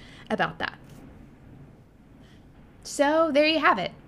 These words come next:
Three areas that I believe are going to have the biggest impact on your overall health. So if you're looking to actually improve your health in twenty twenty-three and take action that has positive effects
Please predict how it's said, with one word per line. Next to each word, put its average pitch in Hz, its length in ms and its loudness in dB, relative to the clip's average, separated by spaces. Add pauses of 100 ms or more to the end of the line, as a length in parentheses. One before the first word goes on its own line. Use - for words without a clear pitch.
Three 262 340 0
areas 254 500 2
that 214 140 -4
I 220 120 2
believe 190 640 -4
are 185 440 -4 (840)
going 233 260 0
to 240 80 0
have 208 240 -2
the 185 80 -6
biggest 277 600 0
impact 202 500 -6
on 202 80 -2
your 202 160 -6
overall 196 460 -2
health. 185 440 -8 (440)
So - 100 -2
if 208 140 0
you're 220 120 2
looking 254 440 0
to - 220 -2 (100)
actually 262 800 2 (220)
improve 320 640 -2
your 220 200 2
health 202 320 -2
in 208 100 -2
twenty 202 300 -2
twenty-three 185 520 -6
and 196 200 -6
take 240 340 -4
action 214 480 -6
that 185 220 -6
has 190 280 -12
positive 208 500 -8
effects 190 580 -10